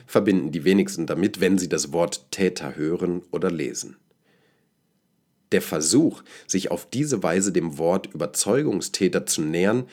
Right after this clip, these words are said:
ermöglicht allerdings eine positiv besetzte Herangehensweise. Und in diesem Zusammenhang ist der Täter zu hundert Prozent positiv gemeint. Nebenbei zaubert das Wort vielen auch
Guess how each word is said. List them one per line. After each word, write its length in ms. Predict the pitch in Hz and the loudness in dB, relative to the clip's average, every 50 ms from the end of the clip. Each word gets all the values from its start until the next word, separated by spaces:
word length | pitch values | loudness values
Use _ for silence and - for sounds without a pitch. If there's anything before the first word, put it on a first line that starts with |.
| - - - - _ - | -18 -20 -20 -20 _ -4
ermöglicht 580 | 87 80 80 85 113 139 - 127 120 - - | -2 0 2 2 2 2 2 0 -2 -2 -2
allerdings 480 | - 85 95 92 87 98 95 104 104 - | 0 2 2 2 4 2 2 2 2 0
eine 220 | - 90 92 92 | -2 -2 -2 -2
positiv 640 | 92 - - - 151 160 123 104 98 - 110 101 - - | -2 -2 0 0 0 0 -2 -6 -6 -6 -6 -6 -6 -6
besetzte 380 | 90 92 95 98 - - 101 | -4 -2 -2 -2 -2 -4 -4
Herangehensweise. 1000 | 95 104 101 104 135 143 98 65 60 62 60 - - - 53 57 - - - - _ _ _ _ _ _ _ _ _ _ _ _ _ _ _ - | -4 -4 -4 -2 -2 -2 -2 -2 -2 -4 -6 -6 -6 -6 -6 -6 -8 -10 -14 -14 _ _ _ _ _ _ _ _ _ _ _ _ _ _ _ -2
Und 140 | 107 95 69 | -2 0 -2
in 180 | 76 76 67 | -4 -6 -4
diesem 300 | - 113 143 160 127 101 | -2 0 2 2 0 0
Zusammenhang 640 | - - 80 69 76 80 80 78 87 107 110 101 - - - - - _ | -2 -4 -4 -4 -4 -2 -2 0 2 2 0 0 -2 -8 -16 -20 -6 _
ist 160 | - - - | -2 0 2
der 160 | 101 78 - | 2 0 0
Täter 360 | - - 110 123 120 120 104 | 2 4 4 4 4 4 0
zu 220 | - - 95 87 - | 2 0 -2 2 2
hundert 300 | 139 160 156 127 - - | 2 2 2 0 -2 -4
Prozent 420 | - 92 - - 95 95 90 - | -4 -4 0 0 0 0 0 -4
positiv 580 | - - 107 107 92 82 80 - - 73 - - | -4 0 0 2 2 0 -2 -6 -10 -10 -10 -10
gemeint. 460 | - - 60 - - - - - - _ _ _ _ _ _ _ _ _ _ _ _ | -10 -10 -10 -12 -14 -16 -18 -20 -20 _ _ _ _ _ _ _ _ _ _ _ _
Nebenbei 760 | - 82 90 82 76 76 69 - 69 76 101 127 139 135 - _ _ _ _ _ _ | 0 0 2 2 0 -2 -4 -2 0 2 4 2 2 0 -4 _ _ _ _ _ _
zaubert 440 | - - 110 98 120 127 135 110 - | -2 2 2 4 4 4 4 2 2
das 220 | - - - - | -2 -4 -4 -4
Wort 260 | - 78 85 113 - - | -2 -2 -2 -2 -4 -6
vielen 420 | - - - 165 180 180 175 151 | -10 -6 -2 0 0 0 0 0
auch 280 | - - 101 - - | 0 0 0 -2 -2